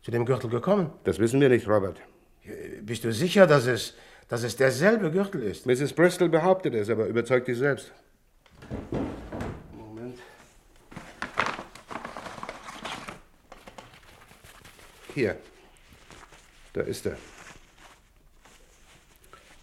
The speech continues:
Speaker 2: Na, und?
Speaker 1: Tja.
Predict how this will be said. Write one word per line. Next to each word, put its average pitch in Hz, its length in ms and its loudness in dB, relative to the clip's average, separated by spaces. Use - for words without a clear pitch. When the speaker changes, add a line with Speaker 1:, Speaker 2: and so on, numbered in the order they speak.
Speaker 2:
Na, 110 380 4
und? 127 220 -2
Speaker 1:
Tja. 85 260 -12